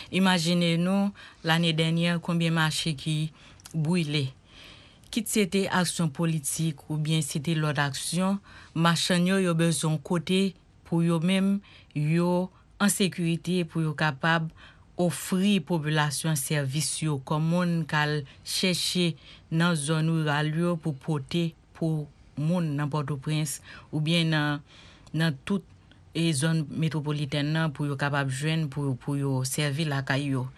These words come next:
Mais machin sa yo, yo pa joindre service vrai. Imagine ou même comme femme. Et si m ale pi loin, c'est pas une femme qui te levée dans luxe. Imagine ou yon femme qui sorti dans monde qui comme ça, ça vle di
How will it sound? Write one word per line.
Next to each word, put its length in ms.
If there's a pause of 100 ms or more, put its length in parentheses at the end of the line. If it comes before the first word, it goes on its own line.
(340)
Mais 340
machin 380
sa 340
yo, 300 (400)
yo 100
pa 320
joindre 320
service 560
vrai. 300
Imagine 460
ou 40
même 340
comme 280
femme. 440 (480)
Et 120
si 160
m 100
ale 240
pi 200
loin, 420 (560)
c'est 180
pas 240
une 220
femme 340
qui 160
te 320
levée 640 (160)
dans 280
luxe. 440 (480)
Imagine 460
ou 140
yon 160
femme 320
qui 100
sorti 380
dans 180
monde 300
qui 100
comme 220
ça, 180
ça 200
vle 260
di 380